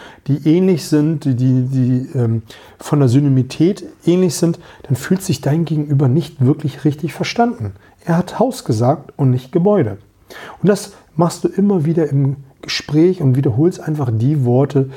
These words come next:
die ihm wichtig sind. Und jetzt möchte ich dir nochmal einen Zusatztipp geben, weil ich das sehr, sehr cool finde. Wenn du einen Gegenüber hast und du hast die ganze Zeit sehr aufmerksam zugehört,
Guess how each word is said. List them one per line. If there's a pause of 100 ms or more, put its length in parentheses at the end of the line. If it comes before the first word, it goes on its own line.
(280)
die
ihm
wichtig
sind. (680)
Und
jetzt (200)
möchte
ich
dir
nochmal
einen
Zusatztipp
geben,
weil
ich
das
sehr,
sehr (160)
cool
finde. (800)
Wenn
du
einen
Gegenüber
hast
und
du
hast
die
ganze
Zeit (280)
sehr
aufmerksam
zugehört,